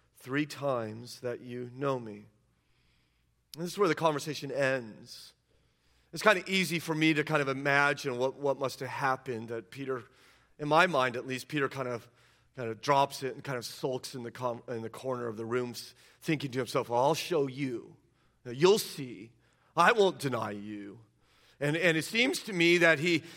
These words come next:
he, he's showing how committed he is just an hour later when he's swinging his sword around, lopping off people's ears. Right? "I will defend you. I'll kill for you, Jesus." And what does he receive from that?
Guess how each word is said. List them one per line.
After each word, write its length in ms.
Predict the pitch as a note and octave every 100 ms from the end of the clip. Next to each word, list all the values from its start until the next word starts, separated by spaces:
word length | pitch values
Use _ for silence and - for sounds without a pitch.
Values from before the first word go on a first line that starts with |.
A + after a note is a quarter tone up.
| -
he, 280 | F3+ F3 D3 -
he's 220 | G#3 F3
showing 540 | - - A3+ A#3+ G#3 E3+
how 180 | F#3+
committed 420 | G3 F3+ F#3 F3+ E3+
he 140 | F3
is 260 | G#3 G3+ -
just 220 | F3+ E3+
an 100 | E3+
hour 460 | F#3 G3+ A3 F#3
later 480 | D#3+ F3 G#3 A3+ F#3+
when 160 | F3 E3+
he's 320 | F3 F3+ - - -
swinging 560 | - - G#3+ A3 A3
his 180 | F#3 E3
sword 300 | - G#3 A3+
around, 340 | G#3+ F3+ E3+
lopping 320 | F3 F3+ F#3 G3
off 180 | E3+
people's 360 | F#3 F#3 E3 C#3+
ears. 800 | G#3+ A3+ G3+ B2+ A#2+ C3 - - - - -
Right? 160 | - F#3
"I 100 | A3
will 100 | A3
defend 440 | F3 - A#3+ C4
you. 80 | A3
I'll 100 | A#3
kill 440 | B3 - D#4+ F#4 A#3 - -
for 180 | - A3+
you, 320 | A3 A#3+ A#3
Jesus." 760 | D#3+ G3+ A3 F3+ A#3+ B3 - - _ _ _ _ _ _ _ _ _ _ _
And 80 | B2+
what 100 | D3+
does 100 | G#3
he 100 | F3
receive 340 | E3 D#3 D#3+ -
from 140 | A2
that? 240 | A2 A2+